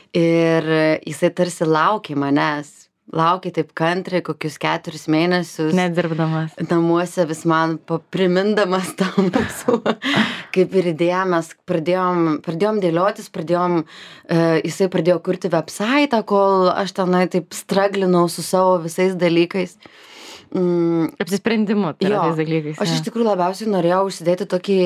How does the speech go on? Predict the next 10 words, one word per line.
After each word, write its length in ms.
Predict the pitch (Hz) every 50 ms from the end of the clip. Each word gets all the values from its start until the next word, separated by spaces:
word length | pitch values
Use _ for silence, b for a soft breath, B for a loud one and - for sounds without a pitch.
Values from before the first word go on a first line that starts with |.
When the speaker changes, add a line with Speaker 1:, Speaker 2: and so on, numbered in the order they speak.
| 175 160
Speaker 1:
ir 180 | - 170 170 170
finansinį, 800 | - - 170 156 147 147 170 214 226 - 254 247 247 247 240 233 233 233
e, 340 | 226 220 208 - - 202 202
barjerą, 640 | 180 180 202 196 190 196 196 202 202 208 202 185 175 170 - b b b b b b b b b b b b -
kad 300 | - 180 180 175 - - -
jeigu 420 | - 180 170 170 190 202 175 175 165
ką, 220 | - 190 247 302 330 240
aš 120 | 196 - -
turėčiau 360 | 190 180 190 202 - 196 180
pinigų, 600 | - - 170 165 160 151 139 170 208 277 302 330